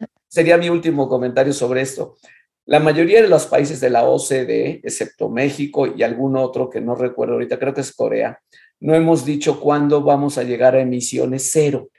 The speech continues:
que es una fecha en la segunda mitad de este siglo. La mayoría dicen dos mil cincuenta. Algunos, Chi-, eh, China dijo, "Yo no llego en dos mil cincuenta, pero en dos mil sesenta sí llego".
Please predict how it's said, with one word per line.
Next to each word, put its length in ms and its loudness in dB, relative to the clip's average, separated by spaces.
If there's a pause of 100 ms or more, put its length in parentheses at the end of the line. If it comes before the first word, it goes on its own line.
(100)
que 140 4
es 220 -2
una 220 4
fecha 540 2
en 120 -2
la 100 2
segunda 400 -2
mitad 600 0
de 180 -8
este 260 -4
siglo. 480 -6 (400)
La 120 4
mayoría 440 6
dicen 340 -2
dos 160 2
mil 180 -2
cincuenta. 720 -4 (460)
Algunos, 720 2
Chi-, 220 -12 (140)
eh, 380 6
China 320 0
dijo, 240 2
"Yo 120 -2
no 180 0
llego 240 -2
en 60 -2
dos 180 -4
mil 120 -4
cincuenta, 560 -4
pero 160 -2
en 80 -4
dos 160 0
mil 160 -2
sesenta 520 -4
sí 180 -10
llego". 320 -8